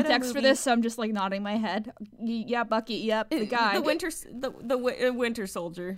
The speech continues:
Speaker 2: Uh,
Speaker 1: Yeah.
Speaker 2: anyway, um, so anyway. Uh, and then we also get the long-awaited Black Widow movie coming out on May seventh. Hey, two, two days before my birthday.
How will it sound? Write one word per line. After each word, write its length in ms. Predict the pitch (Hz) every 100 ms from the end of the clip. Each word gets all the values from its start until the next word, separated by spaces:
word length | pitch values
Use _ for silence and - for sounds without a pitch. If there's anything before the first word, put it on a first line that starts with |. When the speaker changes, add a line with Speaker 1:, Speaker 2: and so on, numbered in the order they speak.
| - -
Speaker 2:
Uh, 200 | 196 196
Speaker 1:
Yeah. 220 | 330 226
Speaker 2:
anyway, 440 | 190 185 185 175 -
um, 460 | 202 190 190 190 196 _ _ _ - - _ - _ _ _ -
so 100 | 214
anyway. 360 | 175 170 - - - - -
Uh, 260 | 208 202 -
and 160 | 233 240
then 80 |
we 80 | 254
also 400 | 233 247 254 226
get 220 | 226 208
the 80 | 196
long-awaited 520 | 190 185 185 190 185
Black 260 | 185 180 175
Widow 300 | 185 240 254
movie 340 | 240 247 240 240
coming 260 | 233 196
out 160 | 196 190
on 160 | 180 175
May 140 | 185
seventh. 420 | 180 294 311 269
Hey, 200 | 466 466
two, 280 | - 440 403 -
two 140 | - 403
days 240 | 320 311
before 260 | 277 285 294
my 140 | 302
birthday. 460 | 302 320 - 208